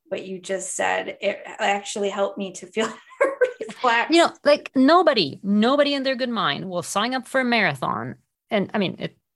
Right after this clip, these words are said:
Speaker 2: some people do that, <laughs> but, you know, the vast majority of people in their good mind don't do that. Sign up for a marathon and, like, do zero training and show up for the marathon. Right. And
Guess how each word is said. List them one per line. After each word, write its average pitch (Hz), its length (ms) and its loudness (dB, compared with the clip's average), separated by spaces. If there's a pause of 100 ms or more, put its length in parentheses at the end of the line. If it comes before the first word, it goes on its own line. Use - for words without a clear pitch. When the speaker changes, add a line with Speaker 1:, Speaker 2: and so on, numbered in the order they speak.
(120)
Speaker 2:
some 220 180 -4
people 170 240 -2
do 143 180 -4
that, 165 260 0 (120)
<laughs> - 480 -2
but, 226 200 2
you 240 100 0
know, 170 140 2
the 165 80 -4
vast 381 260 2
majority 185 320 -2
of 175 60 -8
people 147 420 -4
in 220 120 -4
their 175 100 -2
good 147 180 -2
mind 143 280 -2
don't 151 200 0
do 262 160 0
that. 147 200 2
Sign 214 220 0
up 208 100 -4
for 196 100 -2
a 180 40 0
marathon 208 580 0
and, 165 160 -4
like, 151 140 -4
do 151 160 -6
zero 214 280 -4
training 214 340 0
and 160 100 0
show 190 180 0
up 180 140 0
for 175 80 -10
the 160 60 -6
marathon. - 540 -6 (440)
Right. 175 440 0
And 196 300 0